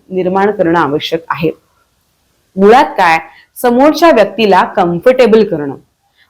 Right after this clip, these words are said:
म्हणजे समोरच्या व्यक्तीला असं वाटलं पाहिजे की जरी आपल्यात डिफरन्सेस असले तरी सुद्धा आम्ही एकत्र राहू शकतो, माझ्या मतांना किंमत असणार आहे. समोरच्या व्यक्तीला जरी एखादी गोष्ट पटली नाही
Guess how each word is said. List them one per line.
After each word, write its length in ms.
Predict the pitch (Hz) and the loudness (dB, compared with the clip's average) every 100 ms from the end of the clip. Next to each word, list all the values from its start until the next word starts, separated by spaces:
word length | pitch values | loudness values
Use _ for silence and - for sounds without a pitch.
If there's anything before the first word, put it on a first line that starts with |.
| - | -4
म्हणजे 200 | 220 294 | -2 0
समोरच्या 500 | 285 196 214 240 285 | 0 2 2 2 0
व्यक्तीला 400 | 254 - 240 247 | 0 0 2 2
असं 220 | 220 247 | 2 0
वाटलं 380 | 220 170 196 208 | 0 0 0 0
पाहिजे 540 | 214 220 262 269 233 | 2 2 4 4 4
की 180 | 233 285 | 2 0
जरी 540 | 214 190 208 226 339 - - | 0 2 4 4 4 2 0
आपल्यात 420 | 190 - 208 202 202 | -2 -2 -2 -2 -4
डिफरन्सेस 800 | 175 180 - 196 196 202 202 202 _ | -10 -12 -6 -4 -4 -4 -4 -6 _
असले 680 | 175 - 302 330 240 180 - _ _ _ - | -6 0 2 4 4 0 -8 _ _ _ -12
तरी 240 | 190 247 415 | -4 0 0
सुद्धा 640 | - 208 151 165 170 175 - | 0 -6 -6 -4 -2 -2 -4
आम्ही 400 | - 165 220 311 | -6 -4 -4 -4
एकत्र 600 | - 202 202 202 349 - 392 | 2 2 2 0 0 0 2
राहू 360 | 370 311 269 | 4 4 2
शकतो, 460 | 262 202 - 135 - _ _ _ _ _ - | -2 -6 -10 -16 -16 _ _ _ _ _ -10
माझ्या 540 | 180 185 185 170 269 | -2 0 0 2 2
मतांना 640 | 339 220 196 208 202 196 190 277 - - | 4 2 2 2 2 2 0 -2 -8 0
किंमत 580 | 311 302 330 349 427 392 | 2 4 4 4 4 2
असणार 360 | 349 339 311 | 2 4 4
आहे. 260 | 262 196 156 - _ _ _ _ _ _ - | 2 -2 -6 -12 _ _ _ _ _ _ -8
समोरच्या 440 | 226 220 320 339 | -4 0 2 2
व्यक्तीला 440 | 403 302 302 285 285 | 4 2 2 2 4
जरी 240 | 277 277 | 4 2
एखादी 300 | 269 254 254 | 0 -2 -2
गोष्ट 300 | 247 220 214 | 0 -2 -4
पटली 460 | 233 208 196 202 220 | -8 -8 -10 -8 -8
नाही 680 | 180 170 208 302 277 269 | -6 -6 0 0 2 -2